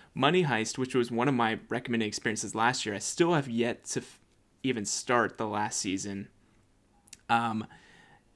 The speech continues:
and, uh, Schitt's Creek is another thing that is definitely on my backlog, 'cause, Tiffany, you gave me that recommendation, and I, I know I will like it. I just haven't been in the mood for it.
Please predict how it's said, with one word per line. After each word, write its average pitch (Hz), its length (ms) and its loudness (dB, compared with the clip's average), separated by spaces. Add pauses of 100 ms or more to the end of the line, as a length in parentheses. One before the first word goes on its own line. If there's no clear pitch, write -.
(120)
and, 120 520 0
uh, 110 200 0
Schitt's 151 360 0
Creek - 520 0
is 131 120 -2
another 120 380 4
thing 156 440 -2 (100)
that - 260 -2 (200)
is 127 220 2
definitely 147 600 0 (160)
on 131 200 4
my 135 120 4
backlog, 135 520 2
'cause, 120 400 -2
Tiffany, 131 280 -2
you 127 120 -2
gave 135 200 2
me 131 80 2
that 117 160 2
recommendation, 113 800 -2 (140)
and 117 160 -4
I, 110 140 -4 (200)
I 135 100 4
know 214 640 2
I 156 140 2
will 147 580 0
like 135 300 0
it. - 80 4
I 131 80 2
just 131 200 -2
haven't 131 280 4
been 120 100 2
in 110 80 -2
the 104 60 -2
mood 95 220 -4
for 101 220 -8
it. 101 160 -8